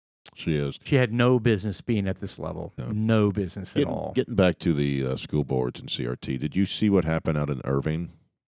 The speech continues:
Speaker 2: Mm-mm.
Speaker 1: That, uh, they were up there talking about critical race theory, and they don't want it in their school board. Another guy got up there, and he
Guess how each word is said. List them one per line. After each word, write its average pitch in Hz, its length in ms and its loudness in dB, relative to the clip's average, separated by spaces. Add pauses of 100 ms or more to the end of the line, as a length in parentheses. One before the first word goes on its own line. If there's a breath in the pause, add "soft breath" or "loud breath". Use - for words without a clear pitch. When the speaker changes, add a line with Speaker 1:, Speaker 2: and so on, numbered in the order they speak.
Speaker 2:
Mm-mm. 107 420 -4 (540 soft breath)
Speaker 1:
That, 78 520 2
uh, 67 680 0
they 76 140 2
were 73 180 2
up - 160 -4
there 71 400 0 (340)
talking 90 240 2
about 71 240 -2 (320)
critical 73 280 -4
race 65 200 -8
theory, 64 260 -6
and 64 100 -10
they 64 60 -6
don't 65 160 -8
want 65 140 -6
it - 40 -10
in - 60 -20
their 62 100 -14
school - 240 -18
board. 62 260 -8
Another 82 280 0
guy 85 200 2
got 60 200 -6
up 57 180 -8
there, 55 280 -10 (760)
and 78 880 0 (200)
he 113 720 2